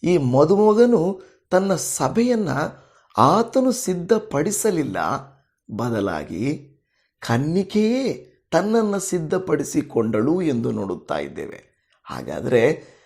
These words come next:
ನಾವು ನಮ್ಮನ್ನ ಸಿದ್ಧಪಡಿಸಿಕೊಳ್ಳಬೇಕು. ಹೌದು, ನಾವು ಒಪ್ಪಿಸಿಕೊಡುವಾಗ,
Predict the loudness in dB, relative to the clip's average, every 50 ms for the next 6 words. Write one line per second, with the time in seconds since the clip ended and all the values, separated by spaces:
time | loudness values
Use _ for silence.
0 | _ _ -6 -2 2 2 4 4 4 2 2 2 0 0 -2 -4 -4 -2 -2 -2
1 | -2 -2 -2 -2 -2 -2 -2 -4 -4 -4 -4 -4 -6 -8 -14 _ _ _ -12 -6
2 | -4 -4 -4 -2 -2 -2 -2 -2 -4 -6 -6 -4 -4 -6 -6 -6 -6 -6 -6 -6
3 | -6 -8 -10 -10 -10 -8 -6 -6 -6 -6 -8 -12 -16 _ _ _ _ _ _ _
4 | _ _ -6 -2 2 2 2 4 2 2 0 -2 -8 -18 -20 -12 _ 4 6 6
5 | 8 8 6 4 2 0 -4 -2 -2 -2 0 -2 -2 -4 -4 -4 -4 -4 -4 -4
6 | -4 -6 -8 -10 -12